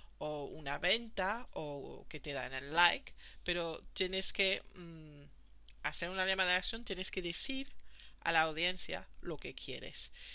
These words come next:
Y lo típico es ser, eh, es escribir algo como, em, o puedes preguntar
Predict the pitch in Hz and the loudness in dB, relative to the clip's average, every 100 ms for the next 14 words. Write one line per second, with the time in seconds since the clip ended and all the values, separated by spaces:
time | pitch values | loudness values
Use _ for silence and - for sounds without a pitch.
0 | - 170 160 165 202 214 - 202 247 196 | -10 -8 -6 -4 -6 -6 -6 -6 -2 0
1 | 170 - 175 170 160 147 156 180 120 170 | 2 2 0 -2 -2 -2 -4 -6 -2 0
2 | 190 170 - 190 180 180 170 170 175 160 | 2 2 0 -2 0 2 0 -2 -6 -8
3 | 156 147 143 - - - - - 156 147 | -6 -4 -6 -8 -14 -16 -8 -4 -2 -2
4 | 131 131 127 - - - - - - - | -4 -10 -14 -16 -20 -20 -20 4 4 4
5 | 190 185 196 196 196 - 185 190 185 185 | -2 0 2 6 6 6 2 0 0 2
6 | 180 | 2